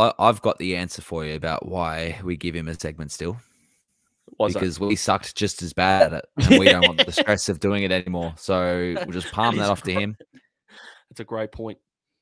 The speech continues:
Speaker 1: All right, let's go to Q B, Daniel Jones, who I spoke about before, uh, the man with the fourth most ten-plus yard runs in the N F L so far this season.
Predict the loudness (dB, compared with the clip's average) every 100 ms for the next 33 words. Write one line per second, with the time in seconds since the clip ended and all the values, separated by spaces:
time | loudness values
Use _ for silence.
0 | _ _ _ -8 -4 -2 -2 -4 0 0
1 | 0 -2 -2 -2 -4 0 0 2 0 0
2 | 0 -2 -2 -2 0 0 0 -2 -6 -12
3 | -16 -6 -2 0 -2 -2 -4 -2 -4 -2
4 | -4 -10 -6 -2 0 0 -2 -18 _ -10
5 | -6 -4 -2 0 2 4 2 -2 -6 -8
6 | -6 -2 -2 -2 -4 -2 -2 -6 -8 -6
7 | -4 -4 -8 -4 -2 -2 0 2 2 0
8 | -2 -2 -2 -6 -8 -8 -6 -6 -6 -8
9 | -4 -4 -2 -4 -4 -2 0 -2 -6 -4
10 | -4 -6 -8